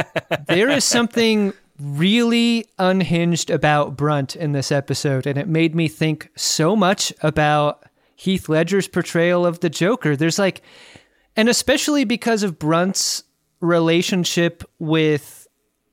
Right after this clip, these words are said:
Ferengi culture, as it is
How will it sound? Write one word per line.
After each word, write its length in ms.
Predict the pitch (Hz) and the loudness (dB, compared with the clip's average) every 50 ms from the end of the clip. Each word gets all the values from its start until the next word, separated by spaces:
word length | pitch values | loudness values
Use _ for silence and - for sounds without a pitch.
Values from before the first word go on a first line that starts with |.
| _ _ _ _ - - _ | _ _ _ _ -20 -12 _
Ferengi 840 | - 175 170 160 156 160 160 170 175 156 165 165 156 156 147 - - | -2 0 2 2 2 2 2 0 0 -2 -2 0 -2 -2 -2 -6 -10
culture, 840 | - - - 160 160 175 170 - - 180 180 180 185 190 196 175 - _ _ _ _ _ _ _ _ _ - | -12 -6 -4 -2 -2 -2 -2 -2 -2 0 2 2 2 0 -2 -4 -8 _ _ _ _ _ _ _ _ _ -2
as 280 | 175 175 180 180 - | 0 0 0 0 0
it 280 | 196 180 175 170 - - _ _ | 0 0 0 -2 -4 -10 _ _
is 460 | - 175 170 170 170 170 165 165 156 | -2 0 2 2 2 2 0 0 -2